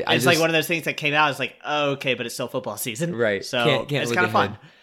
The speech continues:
Speaker 1: I did look ahead by accident. So I have a whole Twitter thread on this.
Speaker 2: Yeah, it's very
Speaker 1: If you
Speaker 2: good.
Speaker 1: wanna,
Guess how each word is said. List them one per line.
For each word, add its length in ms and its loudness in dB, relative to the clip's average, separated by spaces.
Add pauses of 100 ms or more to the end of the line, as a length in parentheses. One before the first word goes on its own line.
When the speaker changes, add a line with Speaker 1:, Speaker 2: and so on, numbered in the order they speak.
(200)
Speaker 1:
I 140 4
did 160 2
look 180 0
ahead 200 -4
by 140 -4
accident. 440 -10
So 260 -2
I 120 -2
have 140 0
a 60 -4
whole 120 -8
Twitter 260 -12
thread 260 -8
on 140 -10
this. 100 -10
Speaker 2:
Yeah, 160 -6
it's 120 -18
very 160 -8
Speaker 1:
If 60 -6
you 40 -4
Speaker 2:
good. 60 -2
Speaker 1:
wanna, 200 -4